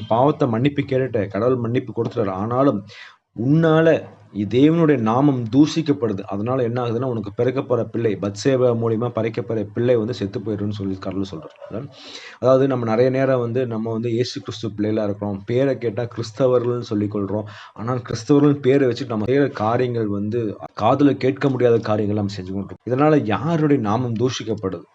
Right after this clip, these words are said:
கர்த்தருடைய நாமம் தூஷிக்கப்படுது. அந்த பயம் இருக்கா? நம்மளை பார்க்கறாங்க, இவங்கெல்லாம் கிறிஸ்தவன்னு சொல்லிட்டு இப்படி பண்றாங்களேன்னு சொல்லி நம்ம யாருடைய நாமத்தை தூஷிக்கிறாங்க? கர்த்தருடைய நாமத்தை தூஷிக்கிறாங்க. இதுக்கு யார் காரணம்?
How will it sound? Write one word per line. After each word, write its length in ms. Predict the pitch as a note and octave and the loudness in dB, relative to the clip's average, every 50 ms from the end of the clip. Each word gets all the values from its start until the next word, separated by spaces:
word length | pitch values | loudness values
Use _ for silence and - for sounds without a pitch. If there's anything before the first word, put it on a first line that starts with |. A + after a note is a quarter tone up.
| _ - G2+ | _ -4 -4
கர்த்தருடைய 280 | G2+ G2+ G#2+ C3+ D3 C3 | -4 -4 0 0 2 2
நாமம் 380 | B2 A#2 A#2 A#2+ A#2+ A#2 G#2+ | 2 0 -2 -2 -4 -4 -4
தூஷிக்கப்படுது. 560 | G2 A#2+ - - D3 C#3+ - G2 G2+ G2+ F#2 | -4 -4 -4 -4 -6 -8 -8 -8 -6 -6 -6
அந்த 240 | - - G#2 G#2 G#2 | -6 -6 -6 -6 -4
பயம் 340 | G2 G#2 A2 B2 C#3+ D3+ D3 | -2 0 0 2 4 4 2
இருக்கா? 420 | C3 A#2+ G2 - A2+ G#2 G#2 G2+ G2+ F#2+ | 2 0 0 -2 -2 -2 -2 -4 -6 -8
நம்மளை 260 | G#2 G#2 G#2+ A2+ A2 - | -8 -6 -4 -4 -4 -2
பார்க்கறாங்க, 640 | G#2+ G#2+ A#2+ - - C3 B2+ A#2 A2+ A2 A2 A2 A2+ - - - - _ - | 0 0 0 0 0 -2 -2 0 0 -2 -4 -4 -6 -10 -18 -20 -14 _ -4
இவங்கெல்லாம் 340 | G2+ G#2 G#2 G#2+ A#2 B2+ A#2 - | -4 -2 -2 -2 -2 -4 -4 -4
கிறிஸ்தவன்னு 340 | A#2 A2 - - C3+ C3 B2+ | -8 -4 0 0 0 0 0
சொல்லிட்டு 400 | A#2+ - A#2 A#2 A#2 G2+ A#2+ B2 | -2 -2 -2 -2 -2 -2 -2 -2
இப்படி 380 | G#2 F#2+ A2 G2+ G#2+ G#2+ G#2+ | -2 -2 -4 -4 -4 -6 -6
பண்றாங்களேன்னு 340 | G#2+ A#2 A#2+ A2+ A2 A#2 A#2 | -2 -4 -2 -2 -2 -4 -4
சொல்லி 220 | A2+ - A2+ A#2+ | -6 -6 -6 -6
நம்ம 180 | A#2 A2+ G#2+ G#2 G2 | -6 -4 -6 -6 -4
யாருடைய 580 | F2+ F#2+ G2 A#2 C#3 D3+ C#3+ C#3+ C#3 C3+ B2 A2 G#2 G#2 - - | -4 -2 -2 0 0 0 2 2 2 2 0 -2 -4 -10 -12 -10
நாமத்தை 580 | G#2+ G#2 G#2 G#2 A2+ B2 C3 C3+ B2 A2+ A2 | -6 -4 -2 -2 0 0 -2 -2 0 -2 -2
தூஷிக்கிறாங்க? 840 | G2 G#2+ B2 B2 - - A#2 G2+ G#2 G2+ G2 F#2 F2+ F2+ G2 C3+ D#3 D#3 - _ - - - - - _ _ - | 0 0 -2 -2 -2 -6 -6 -6 -4 -4 -4 -4 -6 -6 -6 -6 -8 -10 -14 _ -20 -20 -20 -20 -20 _ _ -6
கர்த்தருடைய 360 | A2 G2+ G#2 B2+ D3+ D3+ D3 | -6 -4 0 2 4 6 6
நாமத்தை 400 | C3 A#2 A2+ A#2 B2 B2+ A#2 A#2+ | 4 2 0 -2 -2 -2 -2 -2
தூஷிக்கிறாங்க. 380 | G2 G#2+ A#2+ A#2 - A2+ B2 A#2 | -2 -2 -4 -4 -4 -4 -4 -2
இதுக்கு 180 | A2 G#2 G#2 | -2 -2 0
யார் 340 | G2 G2 F#2+ G#2+ C3 C#3+ C3 | 0 0 2 2 2 0 0
காரணம்? 400 | - C3+ B2+ A2+ G2+ G#2+ G2 F2+ | 0 -2 -2 -2 -2 -4 -6 -8